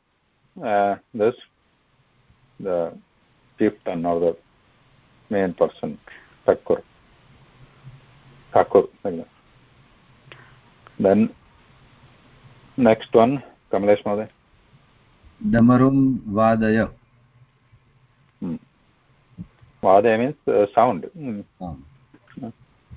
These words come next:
Speaker 2: Dakkam
Speaker 1: Damarum Vadaya. Hmm. Dakkam Nadaya.
Speaker 2: Yeah.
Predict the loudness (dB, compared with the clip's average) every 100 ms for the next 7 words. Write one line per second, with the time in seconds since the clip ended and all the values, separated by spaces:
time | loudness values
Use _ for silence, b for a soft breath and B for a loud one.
0 | _ _ _ _ _ _ _ _ _ _
1 | b b b b _ -4 -2 0 0 -2
2 | _ 2 4 4 4 4 2 0 0 0
3 | 0 -8 -16 -20 -20 _ _ _ -20 -20
4 | -20 _ _ -14 -12 -12 _ _ _ _
5 | _ -8 -8 -2 0 0 0 -10 _ _
6 | _ 2 4 4 0 -8 _ _ -20 -20
7 | -20